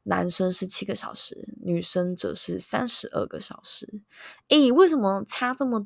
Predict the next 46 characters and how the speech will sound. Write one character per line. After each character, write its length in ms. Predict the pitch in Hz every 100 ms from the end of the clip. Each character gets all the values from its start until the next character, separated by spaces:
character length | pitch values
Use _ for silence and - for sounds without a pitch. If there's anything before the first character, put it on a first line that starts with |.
| -
多 240 | 214 202 -
啊？ 220 | 185 - 202 - 240
<laughs> 280 | 233 233 -
也 220 | 202 214
太 160 | 202 285
不 140 | 269
公 220 | 254 233
平 240 | 233 247 -
了 100 | -
吧！ 220 | - 214 - - - - - -
好， 300 | - - 233 _ - - -
所 140 | 370
以 40 |
如 140 | 381 311
果 360 | 320 214 190 196 _ -
男 200 | 220 254
生 140 | 330
超 120 | 302
过 140 | 302 254
七 80 |
个 60 | 254
小 180 | 208 190
时， 160 | 175
女 100 | 175
生 220 | 170 180 185
超 140 | 185
过 100 | 180
三 180 | 190 185
十 120 | 185
二 120 | 175
小 160 | 180 -
时 240 | - -
都 160 | 180 180
没 280 | 175 - -
有 220 | 101 90 -
排 340 | - 202 101
出 400 | 196 - 185 185
你 320 | 185 180 - -
吃 260 | - - 185
下 240 | 185 180
的 100 | -
东 220 | - -
西 140 | 175 -
的 80 |
话， 160 | 180 -
那 180 | 175